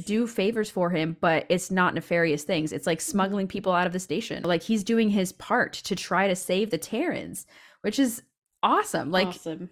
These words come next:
Speaker 2: Yeah.
Speaker 1: we, we love Quark. <laughs> This is
Speaker 2: Mm-hmm.
Speaker 1: beautiful. <laughs>
Speaker 2: Totally. Oh my gosh. Yeah. <laughs> I just think it's amazing to see this in Quark and to see that, like,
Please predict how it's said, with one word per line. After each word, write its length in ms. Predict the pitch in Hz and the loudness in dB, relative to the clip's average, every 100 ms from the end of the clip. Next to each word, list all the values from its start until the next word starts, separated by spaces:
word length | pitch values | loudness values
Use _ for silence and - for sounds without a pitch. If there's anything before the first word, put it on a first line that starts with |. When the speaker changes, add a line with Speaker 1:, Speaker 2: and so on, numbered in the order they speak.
| - | -12
Speaker 2:
Yeah. 240 | 190 180 | -8 -2
Speaker 1:
we, 140 | 269 - | -2 -2
we 180 | 233 311 | 4 4
love 460 | 226 220 381 403 - | 4 2 0 0 -4
Quark. 480 | - - - - - | -2 0 0 0 4
<laughs> 40 | |
This 140 | - | 4
is 240 | 277 392 330 | 6 2 2
Speaker 2:
Mm-hmm. 200 | 320 285 | 2 4
Speaker 1:
beautiful. 640 | 392 427 - - - 311 - | 6 4 2 -8 0 0 0
<laughs> 240 | - 392 | -2 2
Speaker 2:
Totally. 720 | 302 254 254 220 196 196 254 - | 6 6 6 2 0 -2 -6 -2
Oh 160 | 269 302 | 0 0
my 180 | 220 190 | -2 -2
gosh. 500 | 185 175 180 - - _ | 0 2 0 -6 -18 _
Yeah. 420 | 233 240 208 180 - 269 - - | -2 2 4 4 2 0 2 0
<laughs> 80 | |
I 140 | 269 330 | 2 2
just 200 | 311 269 | 0 0
think 160 | 240 | 0
it's 140 | 226 214 | -2 -4
amazing 540 | 202 196 202 196 202 - - - - | -6 -6 -4 -6 -6 -12 -20 -20 -4
to 100 | 247 | -4
see 240 | 240 220 | -2 -2
this 480 | 208 202 - - - _ _ - | 0 0 -2 -10 -16 _ _ -4
in 180 | 214 208 | -4 -4
Quark 440 | 208 190 185 - | -2 -2 -2 -4
and 220 | - 196 208 | -6 -4 -6
to 80 | |
see 240 | 208 208 202 | -8 -2 0
that, 240 | 185 - | 0 0
like, 240 | 180 170 | -2 -4